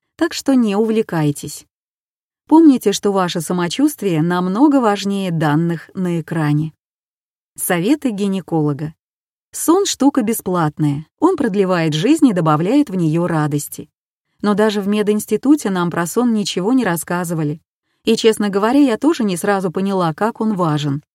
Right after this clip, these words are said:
Неважно, что вы едите и как за собой ухаживаете. Сон ничем нельзя заменить. Конечно, если со всем остальным у вас порядок. Если вы правильно питаетесь, ведете активный образ жизни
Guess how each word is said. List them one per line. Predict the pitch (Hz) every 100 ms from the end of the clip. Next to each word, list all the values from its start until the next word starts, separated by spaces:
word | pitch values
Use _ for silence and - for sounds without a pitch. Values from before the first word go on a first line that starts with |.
| _ _ _ _ _ -
Неважно, | 208 208 240 285 262
что | 240 - 240
вы | 214
едите | 190 165 226 285 208
и | 180
как | 196 220
за | 202
собой | 196 180 165 185
ухаживаете. | 185 185 170 156 147 147 143 139 - _ _ _ _
Сон | - - 330 302
ничем | 226 - - 339
нельзя | 277 208 170 185
заменить. | 180 180 175 160 151 - _ _ _ _ _ _ _
Конечно, | 254 294 381 254
если | 220 269 - 233
со | - 190
всем | - 175
остальным | 156 170 160 180 285
у | 240
вас | 156 160
порядок. | 190 185 160 143 156 - _ _ _
Если | 214 277 226
вы | 196
правильно | 165 180 165 151 151
питаетесь, | 165 - 185 247 233 208 202
ведете | 214 247 330 220
активный | 175 - 202 180 170
образ | 156 160
жизни | 147 180 247 233 196